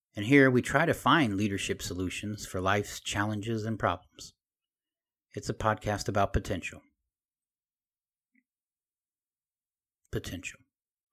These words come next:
That word means something different to me today. Because I think of our communities and their potential. I think of our churches and their potential. I think of you and me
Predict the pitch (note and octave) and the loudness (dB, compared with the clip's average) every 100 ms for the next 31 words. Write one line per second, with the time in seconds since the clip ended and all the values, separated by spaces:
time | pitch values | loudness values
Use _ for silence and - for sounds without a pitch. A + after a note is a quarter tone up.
0 | _ _ _ _ _ _ _ _ _ _ | _ _ _ _ _ _ _ _ _ _
1 | _ _ - G#2 A#2+ A2+ A#2+ A2 - A2 | _ _ -4 4 4 6 2 2 0 0
2 | A2 G2+ B2 G#2 F#2 F#2+ F#2 F2+ F#2 F#2+ | -2 -2 -2 -4 -8 -8 -10 -8 -8 -10
3 | - _ _ _ _ _ _ _ _ _ | -16 _ _ _ _ _ _ _ _ _
4 | _ _ _ _ _ _ _ _ _ - | _ _ _ _ _ _ _ _ _ -10
5 | - A2 G2 - A#2 G#2 F#2+ - G#2 G#2 | -2 0 0 0 -2 0 -2 -2 -6 -4
6 | F2 F2 E2+ - G2 F#2+ F2+ F2+ _ _ | -6 -12 -14 -10 -8 -6 -6 -8 _ _
7 | _ _ _ _ - - F#2+ - - _ | _ _ _ _ -10 -6 -8 -8 -16 _
8 | _ _ _ _ _ _ _ _ _ _ | _ _ _ _ _ _ _ _ _ _
9 | _ _ _ _ _ _ _ - G#2 C3+ | _ _ _ _ _ _ _ -20 0 0
10 | A#2+ G2+ F#2 - B2+ G#2+ F#2 F2 F#2 F#2 | 2 2 2 6 4 4 -4 -6 -4 -2
11 | F2 - G#2+ - G2+ - E2+ - _ _ | -4 -4 -6 -4 -4 -6 -14 -18 _ _
12 | - G#2+ E3 C#3+ C#3 A2+ C#3 C3 A2+ F2 | -4 -2 0 2 2 2 2 2 0 -4